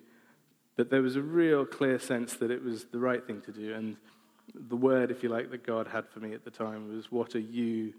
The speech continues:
Rabbi, afraid of?" Um, so this morning I thought, when I was thinking about work, I would focus mainly on, you know, what are our fears and our insecurities, and what have I learned over the last few years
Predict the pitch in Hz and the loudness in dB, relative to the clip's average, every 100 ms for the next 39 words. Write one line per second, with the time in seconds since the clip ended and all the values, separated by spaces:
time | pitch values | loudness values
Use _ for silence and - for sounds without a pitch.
0 | - 123 113 113 107 107 - 110 107 101 | -16 -10 -6 -4 -4 -8 -4 -4 -4 -8
1 | - _ _ _ _ _ _ 104 104 107 | -10 _ _ _ _ _ _ -6 -2 -2
2 | 104 104 - - - _ - 175 185 185 | -2 -8 -10 -20 -20 _ 4 4 6 4
3 | 147 143 - 175 156 143 - 151 147 170 | 6 4 6 8 8 6 2 0 2 0
4 | 151 143 135 135 131 123 - 123 127 - | 4 6 6 6 4 4 2 0 0 -8
5 | - _ - 143 139 - 151 147 143 120 | -20 _ 0 0 0 -2 2 4 4 4
6 | 120 123 120 117 - - - _ _ - | 4 2 2 0 -4 -20 -20 _ _ -4
7 | 123 151 180 143 - 160 127 104 - - | -2 2 2 2 2 2 2 0 -10 -14
8 | - 117 120 - 120 123 120 117 107 107 | -6 -2 -2 -4 -4 -2 0 -4 -6 -8
9 | - - _ _ - 110 110 107 107 - | -8 -16 _ _ -6 -4 -2 -4 -8 -18
10 | _ _ - 135 135 127 123 113 120 113 | _ _ -4 -2 2 4 4 2 -4 -6
11 | 113 110 107 - 113 110 110 101 | -4 -6 -6 -10 -8 -4 -4 -6